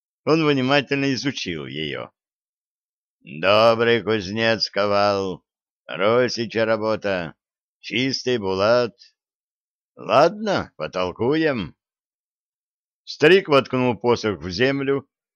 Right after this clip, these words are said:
жестом пригласил Виталика подсесть к костру. "Ну, слава богу, хоть до чего-то договорились".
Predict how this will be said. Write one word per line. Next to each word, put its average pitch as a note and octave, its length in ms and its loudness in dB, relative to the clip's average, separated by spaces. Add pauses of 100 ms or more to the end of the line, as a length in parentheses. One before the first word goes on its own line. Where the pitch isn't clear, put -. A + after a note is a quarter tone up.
(160)
жестом D#3 580 -2
пригласил B2 540 -2
Виталика A2+ 540 0
подсесть - 760 -6
к - 120 -20
костру. D2 720 -6 (960)
"Ну, A2+ 340 2
слава G2+ 500 4
богу, D2 480 -8 (340)
хоть G#2 220 0
до A2 120 2
чего-то G#2 480 0
договорились". F#2+ 880 -2